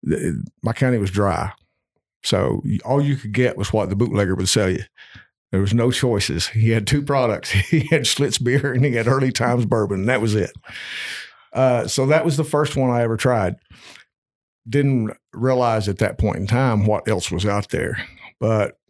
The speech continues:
then I got into, like, uh, um, Hank Williams Junior came along, and he started, every song, it seemed like he was singing about Jim Beam.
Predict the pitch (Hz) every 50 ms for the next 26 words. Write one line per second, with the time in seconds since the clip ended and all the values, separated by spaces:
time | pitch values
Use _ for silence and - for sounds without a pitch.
0 | - - _ - - - _ _ _ _ 117 113 147 170 180 151 135 135 131 131
1 | 131 127 123 - 120 110 110 101 90 67 - - 98 85 67 - - - - 180
2 | 185 - - _ _ - - 90 90 87 90 90 90 - 92 101 131 - - _
3 | _ _ _ _ _ _ 165 - - 135 - - - - _ _ _ - - 160
4 | 180 175 - 170 143 127 113 101 98 110 139 147 135 107 90 - - 110 95 90
5 | 90 82 85 80 78 82 87 90 87 - _ _ _ - - - - - - -
6 | - - - - - _ _ _ - 107 104 101 95 107 156 185 175 - - 139
7 | 123 123 110 110 113 160 160 160 - - 175 160 156 139 117 107 - 151 143 131
8 | - - 131 107 98 - - 147 139 143 127 110 101 104 87 - 98 95 120 120
9 | 117 110 104 110 92 78 - 98